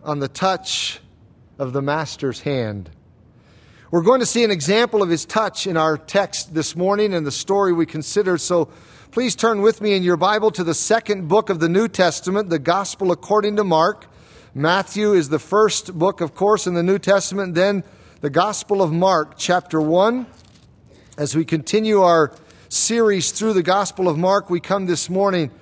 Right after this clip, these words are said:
to the final story in chapter one, recorded in verses forty through forty-five. So please follow along with me as I read these verses for us. Mark chapter one, verse forty.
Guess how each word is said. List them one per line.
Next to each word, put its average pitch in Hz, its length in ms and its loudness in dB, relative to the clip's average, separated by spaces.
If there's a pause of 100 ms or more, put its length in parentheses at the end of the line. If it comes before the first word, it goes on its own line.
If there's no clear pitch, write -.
(580)
to 170 160 0
the 151 320 0 (100)
final 214 720 0
story 214 720 2
in 175 160 0
chapter 196 500 -2
one, 196 540 0 (540)
recorded 196 520 0
in 170 140 0
verses 170 420 -2
forty 208 460 0
through 190 320 -4
forty-five. 190 920 0 (540)
So - 200 -4
please 202 340 -4
follow 180 360 2
along 175 340 0
with 180 220 -2
me 165 240 -2
as 151 240 -2
I 151 140 2
read 156 500 -2 (520)
these 143 280 -2
verses 135 460 -2
for 156 300 2
us. - 360 -8 (880)
Mark 180 380 0
chapter 190 420 0
one, 156 500 0
verse 156 380 0
forty. 180 600 2